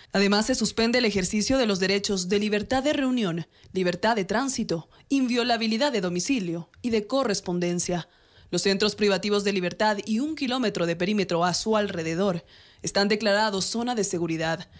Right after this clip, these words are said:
Todo esto para que la policía y las Fuerzas Armadas realicen controles y mantengan el orden público.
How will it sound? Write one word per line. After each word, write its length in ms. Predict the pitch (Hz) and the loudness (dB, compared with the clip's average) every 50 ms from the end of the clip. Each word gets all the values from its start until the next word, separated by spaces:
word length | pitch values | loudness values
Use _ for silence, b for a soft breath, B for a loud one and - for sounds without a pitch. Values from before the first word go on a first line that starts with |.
| B B B - | B B B -4
Todo 240 | 180 170 185 202 | -2 0 2 2
esto 300 | 233 226 214 - 196 180 | 2 2 0 -2 -2 0
para 180 | 180 180 180 175 | 0 2 0 0
que 80 | - 180 | 0 -2
la 100 | 180 175 | 0 0
policía 460 | 185 185 180 196 - - 262 233 185 | 0 0 0 0 0 0 0 0 0
y 60 | 175 | 0
las 200 | 170 170 - - | -2 -2 -4 -2
Fuerzas 400 | - 269 277 233 - - 247 - | 0 0 0 2 0 -2 -2 -2
Armadas 600 | 175 175 202 214 208 185 165 165 165 - - B B B B B - | 0 0 2 2 2 2 2 0 -2 -4 -6 B B B B B -2
realicen 420 | - 180 180 196 190 - 208 202 | 0 2 2 2 2 2 2 2
controles 500 | 202 190 190 - 208 214 226 254 262 262 | 2 0 2 2 2 2 2 2 0 0
y 40 | 247 | 0
mantengan 560 | 226 196 190 196 196 202 208 214 220 214 214 | 0 0 0 2 0 0 2 2 2 2 2
el 120 | 202 208 220 | 2 2 2
orden 300 | 220 202 170 160 160 160 | 0 0 -2 -2 -4 -2
público. 580 | - 160 156 165 160 156 - - 160 147 B | -2 -2 0 0 -2 -2 -2 -4 -4 -6 B